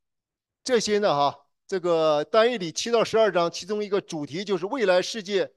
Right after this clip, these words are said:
统治者敌基督啊，讲到他的位格和工作啊，这是这个几章的要角啊。这个以下有四段的这个重大预言啊，这个位置突出啊，我就不仔细说了哈。七、八、九、十一哈，我们有兴趣可以来查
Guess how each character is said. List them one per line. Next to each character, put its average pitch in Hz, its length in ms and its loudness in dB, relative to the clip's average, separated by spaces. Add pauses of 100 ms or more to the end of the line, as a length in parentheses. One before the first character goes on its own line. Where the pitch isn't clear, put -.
(200)
统 160 140 -10
治 175 120 -4
者 160 160 -4
敌 180 180 -10
基 202 160 -8
督 202 280 -8
啊， 117 180 -12
讲 131 160 -12
到 143 100 -8
他 180 180 -4
的 202 80 -6
位 208 120 -6
格 160 140 -6
和 156 100 -6
工 240 240 -6
作 226 260 -6 (420)
啊， 135 160 -6
这 202 200 -4
是 156 140 -8
这 190 160 -6
个 156 120 -6
几 139 200 -14
章 160 180 -2
的 180 60 -6
要 196 220 2
角 117 320 -12
啊。 104 220 -14 (280)
这 180 120 -6
个 165 160 -2
以 147 140 -12
下 214 240 0
有 147 180 -6
四 202 220 -14
段 175 240 0
的 117 340 -8
这 139 120 -12
个 120 340 -8
重 196 180 -14
大 165 160 0
预 175 140 -10
言 131 220 -6 (120)
啊， 120 160 -16
这 131 140 -18
个 139 60 -16
位 196 120 -10
置 135 140 -16
突 196 160 -10
出 196 260 -10 (380)
啊， 135 100 -8
我 127 120 -8
就 156 160 -8
不 196 180 -10
仔 170 180 -16
细 165 160 -14
说 175 240 -2
了 151 140 -4
哈。 120 260 -10
七、 175 240 -14
八、 175 220 -4
九、 135 220 -12
十 - 160 -16
一 170 160 -14
哈， 123 240 -8
我 135 160 -16
们 156 100 -14
有 160 100 -12
兴 190 200 -16
趣 156 100 -12
可 151 80 -8
以 131 60 -6
来 127 120 -6
查 135 380 -4